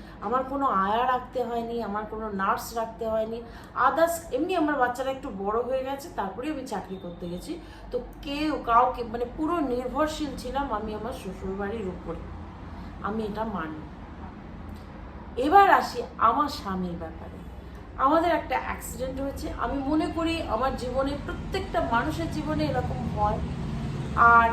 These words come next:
কারোর দিকে আমি একটা এক্সাম্পল দিতে পারি, একজনকে আমি চিনি, যার ভাই, ভাইয়ের বউ দিল্লিতে ছিল, তারপর ভাই এসছে, ভাই ভাইয়ের বউর সাথে ডিভোর্স হয়ে গেছে, সেই ভাইটা ডিভোর্সের পর, আহ, সুইসাইড করেছে, গঙ্গায় গিয়ে ঝাঁপ দিয়েছে।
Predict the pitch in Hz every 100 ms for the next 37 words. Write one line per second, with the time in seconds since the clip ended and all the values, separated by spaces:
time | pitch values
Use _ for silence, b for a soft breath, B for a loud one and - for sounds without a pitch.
0 | - - - - - - - - 277 311
1 | 320 320 330 320 339 311 - 311 - -
2 | 285 285 302 - 247 254 240 254 220 214
3 | 254 254 254 254 - 233 220 220 269 269
4 | 180 226 247 - - - - B B -
5 | 214 247 254 226 240 240 214 226 226 220
6 | 226 - 208 196 196 196 B B B -
7 | 240 233 240 233 196 180 226 233 208 202
8 | - 202 185 233 247 226 214 220 220 208
9 | 214 214 220 214 185 214 233 226 214 202
10 | 196 196 214 - B B B - - 349
11 | 370 269 277 277 269 220 226 247 247 254
12 | 240 226 247 - B B - 185 196 -
13 | 302 - 254 240 202 214 285 196 202 202
14 | 220 214 220 208 190 185 180 170 170 -